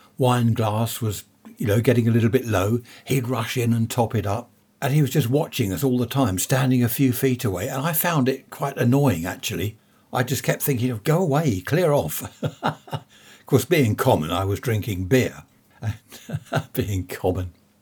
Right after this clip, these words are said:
And whenever I finished my glass, it was only a little half pint glass, whenever I finished that,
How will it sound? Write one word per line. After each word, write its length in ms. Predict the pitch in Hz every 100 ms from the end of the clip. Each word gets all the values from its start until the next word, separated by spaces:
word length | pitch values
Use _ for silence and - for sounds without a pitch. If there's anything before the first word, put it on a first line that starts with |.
| -
And 120 | 139
whenever 280 | 139 147 139
I 120 | 120 - -
finished 400 | - 117 101 -
my 140 | 104
glass, 400 | 113 104 90 -
it 40 | 143
was 120 | 104
only 180 | 92 85
a 40 |
little 180 | 107 92
half 360 | 113 90 85
pint 300 | - 82 95
glass, 400 | - 85 90 - - - -
whenever 260 | 139 120
I 80 | 110
finished 380 | - 107 98 -
that, 260 | 82 -